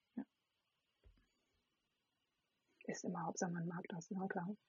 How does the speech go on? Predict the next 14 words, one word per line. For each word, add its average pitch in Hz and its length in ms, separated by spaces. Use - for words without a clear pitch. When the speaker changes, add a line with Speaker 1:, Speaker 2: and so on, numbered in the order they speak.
Speaker 2:
Schöne 214 280
Unterwäsche. 220 480
Es 214 80
gibt 220 180
so 233 60
eine 208 220
Anekdote 202 480
von, 196 300
ähm, 190 400
oh, 196 200
wie 208 60
hieß 196 120
der 220 80
denn? 185 180